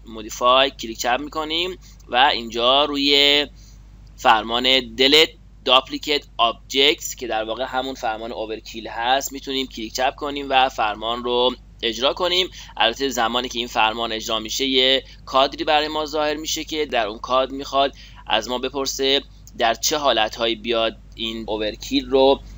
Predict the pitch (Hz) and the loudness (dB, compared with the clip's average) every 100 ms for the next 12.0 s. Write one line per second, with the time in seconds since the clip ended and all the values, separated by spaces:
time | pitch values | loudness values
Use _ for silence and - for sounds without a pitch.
0 | - - 117 120 120 113 113 - 117 117 | -16 -4 2 4 6 4 4 2 -2 0
1 | 113 107 110 110 110 110 117 107 117 113 | -2 0 0 0 -2 -2 0 2 0 0
2 | 110 113 110 113 113 113 110 113 113 - | -2 -2 -2 -2 2 4 4 0 -2 0
3 | 120 147 165 139 135 139 135 - 117 123 | 2 2 4 8 10 10 8 6 6 6
4 | 131 113 117 143 190 202 190 196 202 - | 4 4 4 2 2 2 2 4 2 -2
5 | - - 135 135 143 135 - - 120 123 | -14 4 8 8 8 2 -12 -4 -2 0
6 | 123 117 120 117 127 117 120 151 202 131 | 0 0 -2 -4 0 0 0 -4 -6 -4
7 | 127 139 160 165 143 - 143 139 - 156 | 0 2 0 -2 -10 -14 -12 -12 -8 0
8 | 160 175 156 165 170 175 127 117 117 120 | 2 2 -4 -4 -2 -2 0 -2 -2 -2
9 | 147 147 117 113 113 120 117 - - 160 | -2 0 -2 -2 -4 -4 -6 -2 -2 0
10 | 180 143 117 - 135 139 147 110 113 123 | -2 -2 -4 0 4 4 4 0 -2 -2
11 | 135 - 104 107 123 165 160 151 160 | -6 -6 -6 -4 -4 -2 -2 2 2